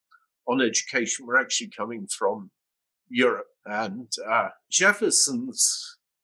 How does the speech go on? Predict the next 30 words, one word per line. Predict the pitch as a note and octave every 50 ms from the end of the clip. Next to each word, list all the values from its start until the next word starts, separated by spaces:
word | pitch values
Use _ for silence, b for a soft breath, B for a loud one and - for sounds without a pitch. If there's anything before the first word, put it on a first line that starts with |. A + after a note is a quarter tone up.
| _ _ _ _ A#2+ G#2+
gift | D#3 E3 C#3+ - - - - - - - A2
was | A2+ B2 A2 - -
not | C#3+ B2+ B2 - C#3
necessarily | C3 A#2 A2 - - - - - A#2+ A2 G#2+ A#2 A2 F#2 G#2 A2 - - -
to | A#2 F#2+ G#2 A2+ - - _ _ _ _ _ _ _ _ _ -
completely | - A2+ A2 - - D#3 C#3 B2 - A#2 B2
invent | A2 B2+ B2+ A2 C3+ D3+ C#3 - -
an | B2 A2+
idea, | F#2+ G#2+ A#2+ A2 - A#2+ B2 - - - - _ _ _ _ _ _ _ _ _ _ -
but | C3 A#2+
he | C3+ C3+
had | B2+ D#3 E3 B2+
a |
brilliant | G#2+ - - F3 F#3 E3+ A2+ A2 C#3+ - _ _ _ _ - _
gift | - D#3 D3 C#3+ - - -
of | G#2+ -
synthesis | - - E3+ C3 A#2+ A#2+ - B2 B2 - - - G#2 - - - - - - _ _ _ _ _ -
and | C3+ A#2+ B2+ C3+ A2+ F#2+ G#2+ A#2+ -
blending | C#3+ D3 E3 G3+ G#3 F#3 E3 C#3+ B2+ A#2+ B2 B2+ A2 - _ _ _ -
ideas | B2 C3 C3 A#2+ A#2 C#3 D3+ C#3+ C#3+ D3+ C#3+ - -
and | B2+ C3+
influences, | C3+ D#3 D3+ - - C3+ A#2+ A2+ A#2+ - - C#3 A#2+ G#2+ - -
and | C3+ A#2+ A#2 C3 - _ _
i-, | C3 C3 - - - D#3+
in | D3
a | F3 F3
way | D#3 E3 E3+ F3
that | E3+ D#3+ C#3 C#3 C3 D3
was | C#3 C3 B2+ - C3 A#2+ A#2+
novel, | D3 D3+ E3 E3 - - - - -